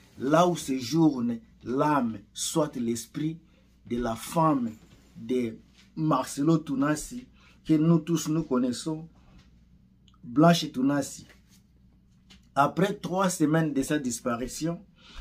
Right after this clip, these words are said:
elle est enterrée il y a deux semaines. Alors aujourd'hui, il y a une révélation venant de Dieu à travers, euh, la servante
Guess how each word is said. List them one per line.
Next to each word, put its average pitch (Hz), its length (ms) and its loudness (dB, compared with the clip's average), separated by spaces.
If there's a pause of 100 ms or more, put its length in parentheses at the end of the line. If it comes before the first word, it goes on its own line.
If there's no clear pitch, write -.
(140)
elle 131 140 4
est 156 100 8
enterrée 127 360 -2
il 143 60 0
y 143 40 2
a 131 80 6
deux 147 220 4
semaines. 139 500 -2 (400)
Alors 135 320 2
aujourd'hui, 151 720 0
il 131 80 -8
y 151 100 6
a 165 140 4
une 165 140 4
révélation 127 720 -2
venant 135 420 0
de 127 220 -4
Dieu 156 340 2 (300)
à 120 100 -4
travers, 127 720 -2 (380)
euh, 117 420 -4
la 131 160 2
servante 143 720 2